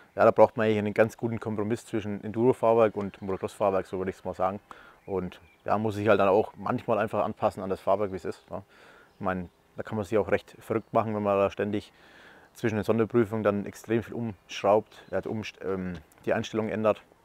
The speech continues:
Und ja, so ist es eigentlich.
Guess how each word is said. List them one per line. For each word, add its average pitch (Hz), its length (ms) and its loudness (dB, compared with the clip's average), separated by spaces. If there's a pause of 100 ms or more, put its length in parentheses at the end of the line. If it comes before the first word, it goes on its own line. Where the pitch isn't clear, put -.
(180)
Und 90 400 -4 (800)
ja, 98 200 6 (1800)
so - 160 -2
ist 113 160 2
es 110 120 -4
eigentlich. 90 300 0